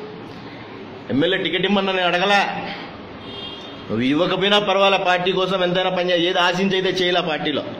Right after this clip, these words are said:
పార్టీ కోసం పనిచేసాం, పార్టీ కృషి చేసాం. ప్రతి ఒక్కటి జనసేన కోసం. రాయచోటిలో జెండా ఉందంటే కేవలం నేనే, నేను లేకపోతే జెండా మోసేటోడే రాయచోటి లోపల లేడు.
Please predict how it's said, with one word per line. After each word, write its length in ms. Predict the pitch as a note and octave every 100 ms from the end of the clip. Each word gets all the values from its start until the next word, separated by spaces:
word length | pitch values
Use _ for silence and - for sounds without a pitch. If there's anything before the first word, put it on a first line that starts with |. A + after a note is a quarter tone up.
| - - - - - - - -
పార్టీ 260 | G2+ B2+ D3+
కోసం 280 | C#3+ C#3+ C#3
పనిచేసాం, 560 | C#3 D#3 E3+ F3 F#3
పార్టీ 280 | D#3+ B2+ C3+
కృషి 240 | C3+ D3+ D#3+
చేసాం. 520 | F3+ F3 G3 - - - - - - -
ప్రతి 180 | C#3 C#3+
ఒక్కటి 640 | E3+ F3 A#3+ B3+ G#3+ C#3 - - C#3
జనసేన 380 | D#3 F3 F#3+
కోసం. 380 | F3+ F3 F3 G3
రాయచోటిలో 560 | D#3 D#3+ E3+ E3+ F3 C#3+
జెండా 320 | C#3+ E3+ F3+
ఉందంటే 520 | D#3 F#3+ G3+ G3 G3+
కేవలం 480 | F3+ E3 E3 E3+ D3
నేనే, 320 | C3+ C3+ - A#2+ - - - - - - -
నేను 180 | F3+ A3
లేకపోతే 540 | G#3 G#3+ A#3+ A#3+ A#3+
జెండా 280 | G#3 F#3+ G#3
మోసేటోడే 600 | F#3+ F#3+ G3+ F#3+ F3+ F3+
రాయచోటి 420 | A#3+ G3+ F3+ F3 E3
లోపల 240 | D#3+ D#3
లేడు. 300 | D3 D3 D3